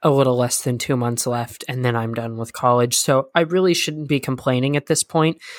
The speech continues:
But when I've spent my whole entire college career writing essays as an English major, uh,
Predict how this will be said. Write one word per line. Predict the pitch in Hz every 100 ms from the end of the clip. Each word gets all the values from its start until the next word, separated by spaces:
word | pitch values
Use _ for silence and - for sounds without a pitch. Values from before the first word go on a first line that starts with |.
| - _
But | 175 151
when | 156 175
I've | 196
spent | 190 - 160 156
my | 139 135
whole | 143 143
entire | 131 135 123
college | - 127 135 -
career | - 135 131
writing | 123 123 123 131 127
essays | 123 - 156 160
as | 139 131
an | 127
English | 131 139 170 -
major, | 185 180 190 214 220 _ - _
uh, | -